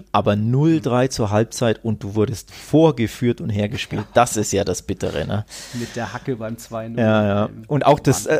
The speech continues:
Speaker 1: äh, das Eigentor war ja auch bezeichnend für den Auftritt, ne? Also da,
Speaker 2: Ja.
Speaker 1: das sind schon wieder ein halber Fehler von Courtois, der dann nach vorne klatscht
Speaker 2: Mhm.
Speaker 1: und dann Varane stellt
Speaker 2: Ja.
Speaker 1: sich doof an, da musste es direkt,
Speaker 2: Unglücklich. Ja.
Speaker 1: musste man direkt an das Man City-Spiel denken, ne? Wo ja auch
Speaker 2: Ja.
Speaker 1: völlig beieinander war, wie der Franke sagt. Also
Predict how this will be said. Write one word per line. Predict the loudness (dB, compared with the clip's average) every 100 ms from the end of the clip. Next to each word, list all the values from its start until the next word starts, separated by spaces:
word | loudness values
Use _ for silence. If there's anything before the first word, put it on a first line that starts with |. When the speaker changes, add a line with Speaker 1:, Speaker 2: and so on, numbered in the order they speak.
| -2
Speaker 1:
äh, | -6
das | -6 0
Eigentor | 4 4 4 4 6
war | 4
ja | 4
auch | 2 0 -6 -12 _ _ -8
bezeichnend | -4 0 4 4 4 2
für | 2
den | 0 2
Auftritt, | 2 0 -6 -2
ne? | 0
Also | 2 2
da, | 2
Speaker 2:
Ja. | 0 -2 -4 -4
Speaker 1:
das | -2
sind | -2 -2 -6 -10
schon | -2 0
wieder | 2
ein | 4
halber | 4 4 2
Fehler | 2 0 0
von | -2
Courtois, | -2 -2 4 4 4
der | 2
dann | -2 -4 -6
nach | -6 -4
vorne | -2 -2 0
klatscht | 2 2 2
Speaker 2:
Mhm. |
Speaker 1:
und | 2
dann | 4
Varane | 6 6 8 6 4 4 2 2 -4
stellt | -2 0 0
Speaker 2:
Ja. |
Speaker 1:
sich | -2
doof | 4 4 6
an, | 4 4
da | 4
musste | 4 2 -2
es | 0
direkt, | 0 0 -4
Speaker 2:
Unglücklich. | -16 -20 -20 -20 -8
Ja. | -2
Speaker 1:
musste | 2 4
man | 4 6
direkt | 4 4 2
an |
das | 0 2
Man | 0
City-Spiel | 0 -2 -4 0 2
denken, | 4 4 4 2
ne? | 2 4
Wo | 6
ja | 8
auch | 6 2
Speaker 2:
Ja. |
Speaker 1:
völlig | 4 4 4 4
beieinander | 2 4 4 4 4
war, | 4 2 -4
wie | -4
der | -4
Franke | -2 -4 -4
sagt. | -4 -4 -4 -2
Also | 2 2 2